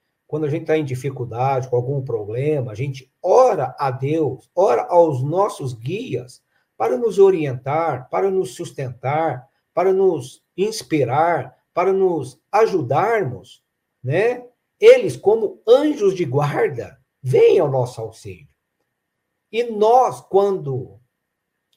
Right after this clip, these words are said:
devolvemos em oração esse mesmo bem para o outro, de alguma forma, nós estamos agindo também como anjos de guarda.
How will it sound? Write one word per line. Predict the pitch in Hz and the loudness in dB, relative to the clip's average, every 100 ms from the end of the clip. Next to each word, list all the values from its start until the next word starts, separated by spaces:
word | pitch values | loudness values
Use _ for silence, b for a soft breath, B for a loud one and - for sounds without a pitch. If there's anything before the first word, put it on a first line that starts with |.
| _ | _
devolvemos | 127 208 196 190 151 190 262 277 226 | 4 6 8 6 6 4 2 2 0
em | 202 196 | 0 2
oração | 180 160 135 - 139 127 | 0 -2 -6 -10 -8 -6
esse | 156 - | -8 -10
mesmo | 170 185 247 - 262 202 | -8 -6 -4 -6 -6 -6
bem | 123 170 180 151 | -2 -2 -2 -4
para | 139 147 135 | -4 -2 -2
o | 131 | 2
outro, | 196 247 196 - 104 - _ _ _ | 2 2 -2 -12 -16 -18 _ _ _
de | 156 | 4
alguma | 262 262 254 185 127 | 4 6 -2 -2 -4
forma, | 160 220 226 | -2 -2 -2
nós | 208 247 254 | -2 -2 -2
estamos | - - 277 381 294 190 | -8 -6 0 2 0 -2
agindo | 170 147 180 214 180 - | -2 -2 -6 -8 -10 -8
também | 156 131 165 180 131 | -8 -4 -4 -4 -6
como | 147 139 131 | -6 -4 -4
anjos | 135 127 117 98 | -4 -6 -8 -12
de | 107 | -16
guarda. | 101 92 - _ _ | -14 -14 -16 _ _